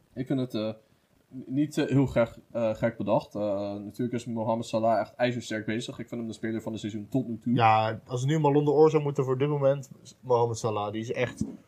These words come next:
Speaker 2: on fire. En Mané ook lekker bezig weer een beetje.
Speaker 1: Ja, die begint ook weer een beetje
Speaker 2: Dus
Speaker 1: op te komen.
Speaker 2: Liverpool, Liverpool heeft denk ik gewoon te, te veel automatisme, waardoor ze gewoon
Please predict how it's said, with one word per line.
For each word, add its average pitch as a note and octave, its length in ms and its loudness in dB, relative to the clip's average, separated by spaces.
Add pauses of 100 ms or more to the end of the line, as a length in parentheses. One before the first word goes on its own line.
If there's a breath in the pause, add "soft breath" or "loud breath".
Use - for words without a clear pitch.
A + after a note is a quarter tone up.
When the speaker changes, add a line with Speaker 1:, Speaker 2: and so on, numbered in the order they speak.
(160)
Speaker 2:
on B2+ 160 6
fire. A2+ 360 4
En A#2+ 140 -4
Mané B2+ 380 2
ook C#3 180 2
lekker C3+ 200 2
bezig C3 280 0
weer C3 120 -4
een B2+ 60 -6
beetje. B2+ 400 -6
Speaker 1:
Ja, B2+ 220 -2
die B2+ 100 0
begint C3+ 220 -2
ook B2+ 160 0
weer B2+ 140 0
een A#2+ 60 -2
beetje A#2 160 0
Speaker 2:
Dus B2+ 200 -2
Speaker 1:
op A#2+ 60 -6
te A#2+ 60 -6
komen. A#2 360 -10
Speaker 2:
Liverpool, D3+ 440 -2
Liverpool D3+ 480 0
heeft D3+ 80 -4
denk D3 120 -2
ik C#3 60 -8
gewoon D3+ 180 -2
te, C#3+ 240 -2
te F3 140 0
veel D#3+ 120 2
automatisme, D3 580 0
waardoor C3+ 280 2
ze C3 100 -4
gewoon B2+ 340 6